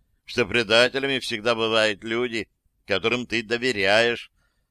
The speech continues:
и которых ни в чём не подозреваешь. Короче говоря, там бы он набрался здорового цинизма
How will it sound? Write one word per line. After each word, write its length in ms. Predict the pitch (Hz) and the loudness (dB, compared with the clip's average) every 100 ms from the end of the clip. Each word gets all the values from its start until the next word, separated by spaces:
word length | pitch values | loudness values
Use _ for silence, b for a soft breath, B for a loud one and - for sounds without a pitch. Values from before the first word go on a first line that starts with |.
| _ - | _ -16
и 80 | 95 | -2
которых 420 | 143 170 196 170 | 2 4 2 0
ни 160 | 127 127 | -2 -4
в 60 | |
чём 420 | - 170 180 127 117 | -2 0 0 -2 -2
не 140 | 151 | -2
подозреваешь. 1400 | - 131 123 110 104 104 95 101 98 92 90 - - - - | 0 -2 -2 -4 -4 -4 2 4 4 2 -6 -10 -14 -12 -2
Короче 360 | 147 190 143 | 0 0 -2
говоря, 380 | 117 101 78 76 _ _ - | -4 -4 -4 -6 _ _ 2
там 320 | 139 135 127 - | 4 4 -2 -8
бы 140 | 113 | -2
он 160 | 117 110 | -2 -2
набрался 580 | 107 113 110 - 107 95 | 0 2 2 0 -6 -2
здорового 600 | 117 160 175 113 87 82 | -4 -2 0 0 -4 -6
цинизма 760 | 123 156 190 170 165 160 147 | -4 -2 -2 -4 -4 -4 -4